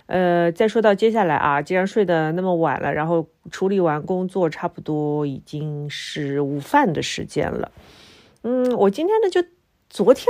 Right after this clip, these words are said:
晚上，其实我就特别想喝一个汤，叫做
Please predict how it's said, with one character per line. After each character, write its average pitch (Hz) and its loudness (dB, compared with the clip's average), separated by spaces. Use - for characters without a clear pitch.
晚 - -2
上， - -4
其 - -10
实 185 -6
我 190 0
就 170 -2
特 311 -2
别 175 -2
想 - -6
喝 214 0
一 214 4
个 185 2
汤， 208 -4
叫 185 -2
做 - -8